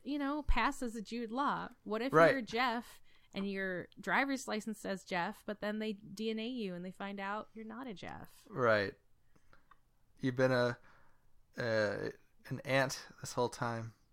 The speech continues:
Speaker 1: Yeah, you've been a Jimmery this whole time,
Speaker 2: This
Speaker 1: and they
Speaker 2: Ji-,
Speaker 1: didn't know.
Speaker 2: yeah.
Speaker 1: They just didn't know. So it's, it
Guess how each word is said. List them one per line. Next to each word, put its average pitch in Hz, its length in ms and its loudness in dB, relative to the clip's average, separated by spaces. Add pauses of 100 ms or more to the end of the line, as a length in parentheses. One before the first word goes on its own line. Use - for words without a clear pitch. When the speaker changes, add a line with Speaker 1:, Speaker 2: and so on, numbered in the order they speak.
(220)
Speaker 1:
Yeah, 202 320 -4
you've 202 220 -8
been 226 120 0
a 240 60 -4
Jimmery 233 400 -4
this 190 180 -10
whole 220 140 -10
time, 254 280 -6
Speaker 2:
This 190 140 0
Speaker 1:
and 190 60 -6
they - 40 -2
Speaker 2:
Ji-, 143 60 2
Speaker 1:
didn't 113 180 -2
know. 220 320 -6 (120)
Speaker 2:
yeah. 135 320 0 (200)
Speaker 1:
They 190 140 -8
just 190 240 -14
didn't 160 240 -12
know. 131 420 -10 (640)
So 277 200 4
it's, 247 420 -2
it 240 200 2